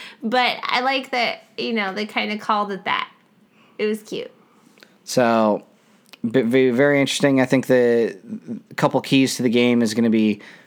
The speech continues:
Speaker 2: r-, again, I, I, I sound like a bro-, broken record 'cause I bring this up every time, but they have to, the Apollos have to run the ball well, because the reason they need to run the ball well is they need to control the clock. And I think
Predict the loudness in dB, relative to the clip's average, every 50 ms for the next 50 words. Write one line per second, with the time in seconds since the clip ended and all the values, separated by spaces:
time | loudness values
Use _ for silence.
0 | _ _ -2 -2 0 2 2 2 2 2 2 4 2 2 0 0 0 0 0 0
1 | 2 2 0 0 0 0 0 0 2 2 2 2 2 2 2 2 2 2 2 0
2 | -2 0 0 0 2 2 2 2 0 0 -4 -4 0 0 0 2 2 2 2 2
3 | 2 0 0 0 0 -2 -2 -2 -2 0 0 0 0 0 0 0 2 2 0 0
4 | 0 0 -2 -2 -4 -4 0 0 0 2 2 4 4 4 4 2 2 -2 -2 0
5 | 0 0 2 2 2 0 0 -2 -2 -2 -2 -2 -4 -4 -6 -10 -16 -20 -20 -20
6 | -20 _ _ _ -4 -4 0 2 2 0 0 -2 -4 -4 0 2 2 2 4 2
7 | 2 2 2 2 2 2 2 2 2 2 2 2 2 2 2 2 2 0 0 -2
8 | -4 -8 -14 -20 -20 -18 _ -6 -2 0 2 2 4 4 2 2 0 0 0 -2
9 | 0 0 0 0 0 -4 -2 0 0 0 0 0 0 0 0 0 -2 -4 -6 -2
10 | 0 0 0 0 -2 -8